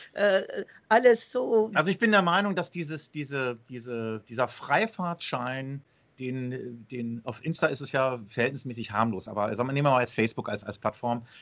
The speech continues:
Speaker 2: das ist ja das, das Hassding irgendwie Nummer eins, ne? Und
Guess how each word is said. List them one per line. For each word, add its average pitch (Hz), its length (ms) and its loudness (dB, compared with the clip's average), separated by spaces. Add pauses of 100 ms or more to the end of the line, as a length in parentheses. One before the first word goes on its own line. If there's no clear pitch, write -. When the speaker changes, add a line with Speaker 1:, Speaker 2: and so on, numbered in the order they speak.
Speaker 2:
das 123 140 0
ist 139 140 -2
ja 139 140 6
das, 113 580 0
das - 420 -4
Hassding 120 1000 -2
irgendwie 113 260 -8
Nummer 104 320 -2
eins, 92 400 -8 (200)
ne? 131 220 -2 (460)
Und 135 240 -2